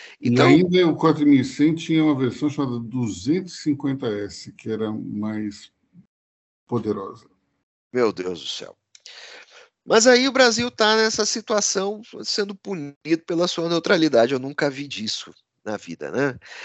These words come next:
Speaker 2: E agora, os mesmos alemães que punem, né,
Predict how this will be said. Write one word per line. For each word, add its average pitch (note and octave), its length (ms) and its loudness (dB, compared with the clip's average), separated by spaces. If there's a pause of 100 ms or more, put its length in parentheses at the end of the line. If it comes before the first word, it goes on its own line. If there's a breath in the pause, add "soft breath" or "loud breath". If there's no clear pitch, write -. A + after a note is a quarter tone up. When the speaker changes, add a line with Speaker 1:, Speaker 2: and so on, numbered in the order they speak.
(140)
Speaker 2:
E A2+ 80 2
agora, C#3+ 400 8
os E3+ 200 0
mesmos A3 360 4
alemães C3+ 480 4
que - 240 -8 (540)
punem, F#3+ 540 2 (580)
né, B2+ 200 -4